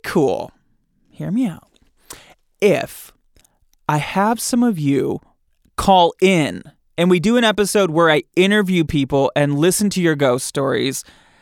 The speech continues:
uh, via a phone call, I think it would be fun. So if you would like to be a part of that very special episode, send me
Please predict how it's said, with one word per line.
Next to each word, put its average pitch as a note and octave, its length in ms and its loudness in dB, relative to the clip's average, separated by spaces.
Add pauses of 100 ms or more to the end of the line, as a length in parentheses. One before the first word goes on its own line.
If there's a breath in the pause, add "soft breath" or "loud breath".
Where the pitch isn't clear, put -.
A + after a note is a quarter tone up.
(220 soft breath)
uh, G#2 80 -6
via F3+ 540 2
a D#3+ 80 0
phone D#3+ 400 0
call, B2+ 440 0 (580 soft breath)
I B3+ 100 4
think E4+ 120 0
it D4 40 2
would G3 100 0
be E3 100 -2
fun. - 320 -2 (200 loud breath)
So G#3+ 400 2 (100)
if G#3+ 240 2
you B3 540 0
would G3 220 2
like E3+ 240 2
to - 80 -6
be D3+ 100 2
a C3+ 40 2
part B3+ 420 0
of G3+ 80 -4
that C#3 180 0
very C3+ 220 0
special C3+ 360 -4
episode, C3+ 520 -4 (340 loud breath)
send A#3+ 480 0
me G3 340 2